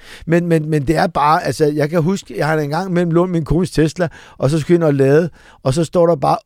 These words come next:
otte hvide Teslaer, og så står der bare otte mænd,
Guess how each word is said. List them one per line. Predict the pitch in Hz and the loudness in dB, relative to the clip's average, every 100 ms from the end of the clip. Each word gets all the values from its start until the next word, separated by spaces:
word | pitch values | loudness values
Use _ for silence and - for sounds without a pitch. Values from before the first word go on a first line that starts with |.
| _ | _
otte | - 214 226 226 _ _ - | 4 6 6 2 _ _ -10
hvide | 147 170 190 | -2 0 0
Teslaer, | - 160 147 170 160 139 - _ | -2 -2 -2 -2 -4 -4 -12 _
og | 143 | -6
så | 151 | -4
står | 156 185 | -2 0
der | 170 | 0
bare | 160 160 160 - _ - | -2 -2 -2 -4 _ 4
otte | 208 233 240 - _ - | 6 6 4 -4 _ -6
mænd, | 151 185 | 0 0